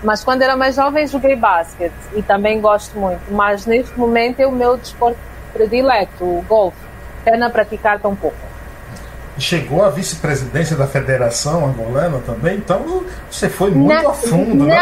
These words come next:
Speaker 2: né?
Speaker 1: não, não. Eu
Speaker 2: Não?
Speaker 1: estive, eu estive na vice-presidência da direção, eh, de, de, de, de, de uma das direções e agora estou como vogal na direção executiva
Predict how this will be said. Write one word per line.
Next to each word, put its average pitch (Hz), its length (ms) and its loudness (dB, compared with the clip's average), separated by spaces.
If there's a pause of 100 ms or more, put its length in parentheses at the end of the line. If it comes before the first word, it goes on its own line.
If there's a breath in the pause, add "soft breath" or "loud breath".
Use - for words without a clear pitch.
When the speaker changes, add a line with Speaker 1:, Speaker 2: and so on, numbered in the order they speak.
(140)
Speaker 2:
né? 262 120 2
Speaker 1:
não, 247 80 4
não. 240 180 0
Eu 277 80 8
Speaker 2:
Não? 294 40 8
Speaker 1:
estive, 339 840 4 (200)
eu 262 100 6
estive 330 420 2
na 269 220 2
vice-presidência 277 1080 2
da 247 100 4
direção, 254 960 2 (180)
eh, 208 1000 4 (680)
de, 214 280 2
de, 226 240 2
de, 220 160 4
de, 220 300 2
de 196 140 0
uma 269 220 4
das 226 180 2
direções 254 600 2
e 277 60 6
agora 254 300 4
estou 269 240 2
como 269 260 2
vogal 226 500 4
na 247 160 2
direção 233 480 2
executiva 196 720 0